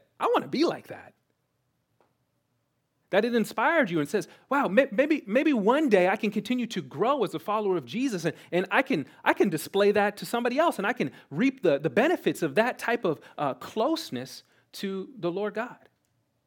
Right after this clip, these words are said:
Well, one example I, I saw about this, of wor-, our worship rubbing off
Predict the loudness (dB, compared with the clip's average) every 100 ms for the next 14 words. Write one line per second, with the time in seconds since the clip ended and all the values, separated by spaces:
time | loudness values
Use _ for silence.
0 | _ _ _ _ _ _ _ _ _ _
1 | _ _ _ _ _ _ _ _ _ _
2 | _ _ _ _ _ -4 -2 0 -2 -2
3 | 0 -2 -4 0 2 2 2 2 -2 -4
4 | -4 -4 -2 -2 -2 -2 -2 -2 -2 0
5 | 0 -2 -6 -8